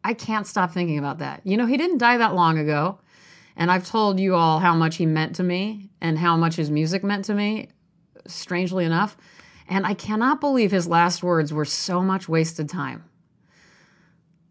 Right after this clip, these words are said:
Ugh, poor David.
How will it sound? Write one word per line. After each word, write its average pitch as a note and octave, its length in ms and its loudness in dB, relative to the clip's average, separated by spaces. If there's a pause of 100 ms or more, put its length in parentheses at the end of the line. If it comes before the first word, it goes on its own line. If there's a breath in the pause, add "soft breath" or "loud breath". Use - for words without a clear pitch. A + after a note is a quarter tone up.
(640)
Ugh, G#3+ 320 0 (800 loud breath)
poor G#3 180 -6
David. F3 500 0